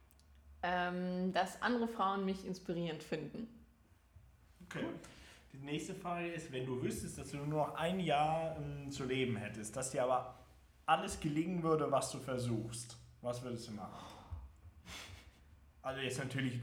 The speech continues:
Speaker 2: in ein Jahr hat man viel Zeit, aber so die Hauptaktivität vielleicht.
Speaker 1: Die Hauptaktivität?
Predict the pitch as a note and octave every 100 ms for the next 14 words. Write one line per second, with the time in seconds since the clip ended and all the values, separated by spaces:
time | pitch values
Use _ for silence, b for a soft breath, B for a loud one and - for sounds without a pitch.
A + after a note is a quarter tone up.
0 | - C#3+ C3+ A#2 B2+ B2 B2 B2 A2 A#2
1 | A2 A2+ B2+ C3 A#2 G#2+ G#2 G#2 F#2+ -
2 | - B2+ B2 - - - F#2 E2+ - -
3 | - - D2 - - - - - - -
4 | - F#3+ G#3+ A3+ A3+ A3+ F#3+ - F#3 F3+
5 | - F3 G3+